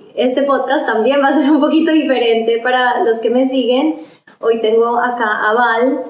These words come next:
Vale-, Valerie, es una amiga mía que también tiene un podcast espectacular y es la persona que yo busco en realidad cuando necesito como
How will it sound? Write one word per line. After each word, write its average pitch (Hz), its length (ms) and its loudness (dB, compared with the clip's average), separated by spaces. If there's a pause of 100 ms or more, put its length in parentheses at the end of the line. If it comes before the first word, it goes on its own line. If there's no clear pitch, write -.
(120)
Vale-, 220 520 0
Valerie, 214 480 0
es 262 100 0
una 233 140 0
amiga 233 280 -2
mía 240 640 -4 (180)
que 226 100 -6
también 220 380 0
tiene 254 140 2
un 254 140 -2
podcast 240 420 -4
espectacular 226 1040 -2
y 226 60 2
es 202 120 0
la 196 140 -2
persona 233 340 -4
que 247 120 -2
yo 202 140 0
busco 202 300 -2
en 214 100 -4
realidad 220 300 0
cuando 196 240 -4
necesito 202 840 -4 (100)
como 240 580 -4